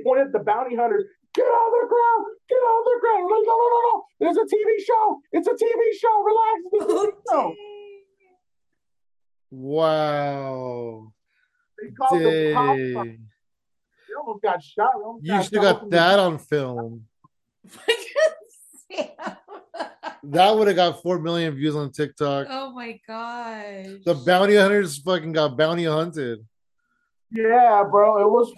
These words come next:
Speaker 1: fucking hilarious.
Speaker 3: That's
Speaker 1: They're wearing ta-,
Speaker 3: epic.
Speaker 1: they're wearing tactical gear. They're wearing actual guns. The cops <laughs> are pointing weapons at them. We're like, "Oh, fuck."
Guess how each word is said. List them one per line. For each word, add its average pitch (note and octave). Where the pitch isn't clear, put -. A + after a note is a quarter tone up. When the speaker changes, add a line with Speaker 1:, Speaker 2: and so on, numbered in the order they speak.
Speaker 1:
fucking A3
hilarious. G3+
Speaker 3:
That's F#3
Speaker 1:
They're -
wearing E3+
ta-, G#3+
Speaker 3:
epic. C#3+
Speaker 1:
they're E3+
wearing G#3+
tactical C4+
gear. B3+
They're G#3
wearing A3
actual G#3+
guns. A#3+
The F3+
cops G#3
<laughs> -
are B3
pointing B3
weapons A3+
at F#3
them. F3+
We're F#3+
like, F#3+
"Oh, -
fuck." B3